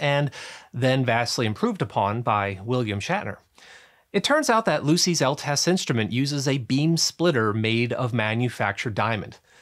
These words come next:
Coincidence? <laughs> Yeah, it is, but a really good one, so we'll take it. A big thanks to my patrons for supporting Launchpad Astronomy, and I'd like to welcome John Rockefeller and Rudy Yazzie as my newest sponsors.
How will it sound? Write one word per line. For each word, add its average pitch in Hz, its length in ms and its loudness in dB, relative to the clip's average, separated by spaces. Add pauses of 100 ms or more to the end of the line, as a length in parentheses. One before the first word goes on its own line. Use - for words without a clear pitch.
(320)
Coincidence? 156 760 0 (280)
<laughs> - 120 -16 (240)
Yeah, 110 340 2
it 139 80 0
is, 104 460 0
but 131 160 2
a - 20 2
really 139 220 2
good 117 180 -2
one, 95 180 -6
so - 140 -2
we'll 110 100 -4
take 101 280 -4
it. - 160 -10 (480)
A 202 60 2
big 311 200 0
thanks 226 300 0
to 190 80 2
my 156 80 2
patrons 135 520 -2
for 117 200 -2
supporting 165 420 0
Launchpad 135 400 0
Astronomy, 156 540 0
and 160 160 0
I'd - 20 4
like 156 200 2
to 165 100 0
welcome 151 300 0
John 113 220 2
Rockefeller 147 600 2
and 117 200 0
Rudy 120 240 0
Yazzie 127 400 -2
as 131 160 -4
my 101 120 -2
newest 127 340 -2
sponsors. - 560 -4